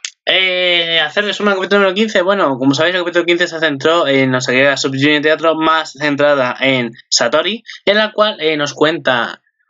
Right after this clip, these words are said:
eh, cómo Satori sigue su rutina diaria, sus cosas, tiene todo organizado, es súper organizada, súper puntual, súper,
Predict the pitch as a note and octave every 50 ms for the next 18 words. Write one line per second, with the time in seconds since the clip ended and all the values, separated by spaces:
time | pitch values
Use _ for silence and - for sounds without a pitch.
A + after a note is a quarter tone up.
0 | _ _ _ _ _ _ _ _ _ - B2 C3 C3+ C3 B2 A#2+ A#2+ A#2+ A2 -
1 | D3 D#3+ E3+ D#3 - D#3 C#3+ D#3 D#3 D#3 D3+ C3+ - D3+ D3 C#3+ C#3 - C#3 C3
2 | B2+ A#2+ C3 C#3 C#3 C3+ C3+ C3 C#3 D3 D#3+ E3 E3+ D#3+ E3+ E3 E3 E3 D#3+ D#3
3 | - - - - - - - C#3+ D3 D3 C#3 - - D3 C#3+ C#3+ C#3+ C#3+ C#3 C3+
4 | - C#3 C3+ C3 B2 C3 C3 B2+ B2+ B2 A#2 A2 A2 A#2 A#2 A#2 A2+ - D3 C3+
5 | C3 C3 C3+ C3+ C3 C3+ - - F#3+ F3+ E3+ E3+ D3 C#3+ C#3 C#3 C#3+ C#3 C3+ D3+
6 | D3 C#3+ C#3+ - - G#3 G3+ F3+ E3 D3 D3 D#3 D3 C#3 C3+ C3+ C#3 C#3 D3 D#3
7 | D3+ D3 C#3 C3+ - - - G3+ G3+ G3+ - D#3 D3 D3 C#3+ C3+ C3